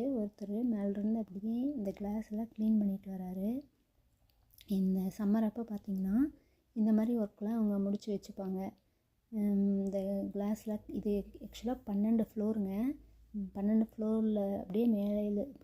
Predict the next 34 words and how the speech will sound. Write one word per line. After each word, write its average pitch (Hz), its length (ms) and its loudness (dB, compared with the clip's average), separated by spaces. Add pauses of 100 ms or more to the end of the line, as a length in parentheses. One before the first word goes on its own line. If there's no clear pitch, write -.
(140)
மேலிருந்து 208 600 0
அப்படியே 214 600 2
தொங்கிட்டே 214 840 0
வந்து 226 240 0
க்ளீன் 208 320 2
பண்றாரு. 190 580 -2 (840)
ஏ, 202 220 4 (500)
இது 202 140 -6
வந்து 214 540 2 (920)
என்னன்னா, 220 280 2 (440)
அந்த 196 180 0
ரொ-, 208 260 -4
ரெண்டு 208 440 2
கயிறை 220 240 4
மட்டுமே 233 440 2
பிடிச்சிட்டு 208 400 -6
இந்த 285 200 6
பக்கெட்ல 202 540 -2
தண்ணி 196 260 0
வச்சுட்டு 196 300 -4
அப்படியே 214 280 -4
க்ளீன் 202 280 0
பண்ணிட்டே 190 340 -2
வராரு. 196 560 -2 (380)
இந்த 214 220 -2
சம்மர் 220 280 0
அப்போ 233 240 -8
பார்த்தா 202 260 -8
இந்த 240 240 4
மாதிரி 208 240 0
கிளாஸ் 196 440 -6
க்ளீன் 208 280 0
பண்ற 185 280 0
வேலை, 180 460 -4